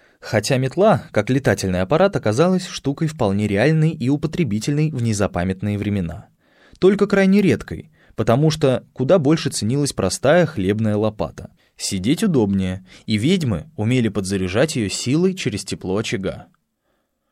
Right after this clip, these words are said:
Школа стояла за городом, отделенная лесополосой и еще целым рядом магических сфер. Невнимание, отрицание и далее по списку.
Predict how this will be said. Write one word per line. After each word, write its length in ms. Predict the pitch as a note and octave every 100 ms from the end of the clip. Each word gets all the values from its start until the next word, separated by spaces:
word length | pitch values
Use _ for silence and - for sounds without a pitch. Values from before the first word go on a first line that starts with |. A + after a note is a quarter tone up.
| _
Школа 460 | - - E3 G#3 G#3
стояла 640 | G3 F#2+ G2+ D3 D3+ D#3
за 180 | - A#2+
городом, 560 | C#3+ A2 E2+ - G#2+ G#2+ _ _ _ _ -
отделенная 800 | G#2 G2 G2+ G2+ D3 E3+ D#3 C3
лесополосой 840 | A#2 - - F#2 - - G#3 G3+ - -
и 100 | G#2
еще 280 | G2 -
целым 380 | F3 - E3+ D#3+
рядом 280 | G#2+ A#2+ C3
магических 600 | A2+ G2 F#2 G#2 G#2 B2
сфер. 400 | - - F2+ - _ _ _ _ _
Невнимание, 840 | B2 B2 G#2 F#2+ F#2 A2 E3 F#3+ F#3 - _
отрицание 920 | B2 - G2 - G2 F#2+ C#3 E3+ F#3 - _
и 100 | -
далее 280 | B2+ A#2 C3+
по 100 | A#2+
списку. 500 | A2+ - - - -